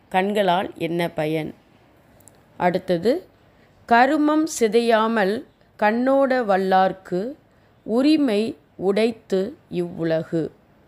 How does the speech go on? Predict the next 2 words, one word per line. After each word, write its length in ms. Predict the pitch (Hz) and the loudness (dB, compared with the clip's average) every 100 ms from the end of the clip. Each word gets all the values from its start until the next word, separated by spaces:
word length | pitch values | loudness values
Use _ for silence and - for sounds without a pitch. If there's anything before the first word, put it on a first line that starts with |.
| _ _ _ _ _ 214 | _ _ _ _ _ 2
பொருள், 440 | 208 214 269 403 - _ _ _ _ _ | 4 4 2 -2 -12 _ _ _ _ _
நடுநிலையாக 1400 | 214 214 226 302 320 202 202 214 220 226 220 220 196 226 | -2 0 2 0 0 0 2 4 4 2 2 2 0 -2